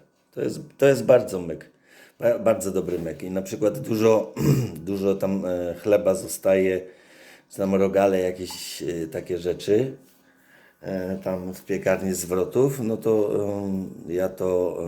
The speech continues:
e, po prostu daję i gołębie to sobie dziobią. Ale takie suche muszą być.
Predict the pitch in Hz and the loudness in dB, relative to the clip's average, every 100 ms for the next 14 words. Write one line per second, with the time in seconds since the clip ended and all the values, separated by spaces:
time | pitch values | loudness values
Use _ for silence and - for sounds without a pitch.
0 | 85 85 85 - 87 90 - 82 90 90 | -4 -6 -8 -10 -8 -8 -8 -2 2 4
1 | 92 90 85 90 90 90 - - 85 87 | 4 0 -2 -2 -2 -4 -6 -10 -6 -6
2 | 85 101 82 78 73 - _ _ _ _ | 0 0 0 -4 -6 -12 _ _ _ _
3 | - 87 82 80 80 92 - 104 - 80 | -8 -4 -4 -6 -8 -6 -2 -2 -2 -6
4 | 78 - 78 76 73 | -6 -8 -8 -6 -8